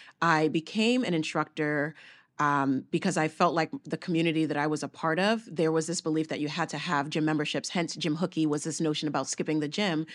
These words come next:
But there wasn't access to what quality or even fun fitness and wellness and moving our body looked like. So I started my career in, like, in the ch-, I,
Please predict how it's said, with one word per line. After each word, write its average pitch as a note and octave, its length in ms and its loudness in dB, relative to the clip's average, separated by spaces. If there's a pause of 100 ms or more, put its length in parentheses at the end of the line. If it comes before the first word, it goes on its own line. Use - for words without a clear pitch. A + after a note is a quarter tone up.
(480)
But F3+ 240 2
there F#3 160 2
wasn't B3 320 0
access F3 420 -2
to D#3+ 260 -4
what - 160 -6
quality F3 520 4
or - 160 0
even E3+ 300 0
fun D#3+ 640 0 (1040)
fitness - 800 -2
and D#3 160 0
wellness D#3+ 400 2
and E3 60 2
moving E3 200 2
our D3+ 100 -2
body C#3+ 360 2
looked G#2+ 240 -6
like. - 240 -6
So C#3+ 140 0
I F3+ 80 6
started F3 420 0
my D#3 300 2
career C3 440 -4
in, - 380 -4
like, D3 300 -8 (600)
in A#3 120 10
the A3 100 10
ch-, - 240 -4
I, F#3 220 4